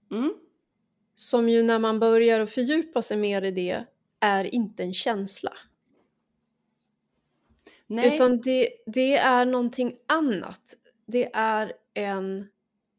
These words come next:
Speaker 2: mer en kroppslig förnimmelse. Ehm.
Speaker 1: Ja, det är något bortom. Det är liksom någonting, eh,
Speaker 2: Ja.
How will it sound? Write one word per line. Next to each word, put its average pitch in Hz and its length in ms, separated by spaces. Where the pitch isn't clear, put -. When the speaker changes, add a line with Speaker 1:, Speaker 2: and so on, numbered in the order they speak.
Speaker 2:
mer 269 420
en 196 420
kroppslig - 760
förnimmelse. 233 960
Ehm. 196 640
Speaker 1:
Ja, 202 80
det 214 80
är 254 40
något 240 180
bortom. 202 720
Det 214 120
är 214 100
liksom 202 340
någonting, 170 720
eh, 180 200
Speaker 2:
Ja. 285 460